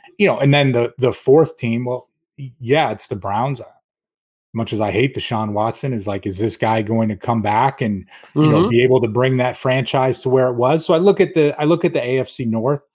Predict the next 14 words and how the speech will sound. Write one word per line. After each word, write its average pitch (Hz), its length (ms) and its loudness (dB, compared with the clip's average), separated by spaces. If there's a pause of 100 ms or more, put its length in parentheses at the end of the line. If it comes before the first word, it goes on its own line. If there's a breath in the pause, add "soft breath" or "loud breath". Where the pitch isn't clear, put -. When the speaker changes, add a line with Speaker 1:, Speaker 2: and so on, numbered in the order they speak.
(360)
Speaker 1:
I 127 60 -2
look 135 200 2
at 143 100 2
the 120 140 -6
N 113 120 -4
F 131 100 -2
C - 320 -8
East. 135 440 -8
You 123 120 -4
Speaker 2:
Me 127 100 2
Speaker 1:
know, 117 80 0
I, 110 80 -2
Speaker 2:
too. 120 140 0 (100)
Speaker 1:
I, 117 180 -2